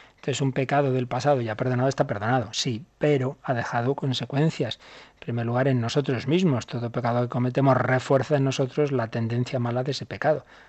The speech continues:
Si uno se deja llevar, yo qué sé, de la pereza, pues claro, cada vez le cuesta más vencerla. Si uno se deja llevar de cualquier vicio, pues claro, cada vez está más atado a él.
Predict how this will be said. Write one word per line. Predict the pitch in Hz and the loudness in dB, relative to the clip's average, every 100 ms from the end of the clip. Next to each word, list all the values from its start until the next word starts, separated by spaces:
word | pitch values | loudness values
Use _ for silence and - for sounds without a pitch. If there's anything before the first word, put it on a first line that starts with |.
| _ | _
Si | - 123 | -10 -6
uno | 113 | -4
se | - | -6
deja | 113 107 113 | -6 -6 -8
llevar, | 110 117 110 | -6 -6 -6
yo | 110 | -8
qué | 113 | -8
sé, | 107 113 | -8 -8
de | 101 | -8
la | 95 95 | -6 -6
pereza, | 110 135 - 80 - _ - _ _ _ | 0 0 0 -10 -16 _ -20 _ _ _
pues | - | -16
claro, | - 143 143 | -6 -2 -2
cada | 101 90 | -4 -6
vez | 95 117 127 | -4 -2 0
le | 139 131 | -2 0
cuesta | 170 - | 0 0
más | 104 110 110 104 104 | -4 -2 -2 -4 -6
vencerla. | 98 107 196 180 110 90 - - _ | -8 -2 2 2 -2 -8 -16 -20 _
Si | - | -8
uno | 131 117 | -6 -4
se | - 113 | -6 -6
deja | 113 117 | -6 -6
llevar | 110 107 117 135 - - _ | -4 -2 -2 -4 -8 -18 _
de | - 123 | -8 -6
cualquier | - 127 110 113 104 | -6 -8 -8 -6 0
vicio, | 160 175 135 107 | 0 0 -4 -4
pues | - | -8
claro, | - - - - | -10 -10 -12 -10
cada | 107 98 | -8 -6
vez | 110 117 | -6 -2
está | 135 - | -2 0
más | 135 120 | -2 -2
atado | 113 - 104 107 | -4 -4 -4 0
a | |
él. | 139 | -2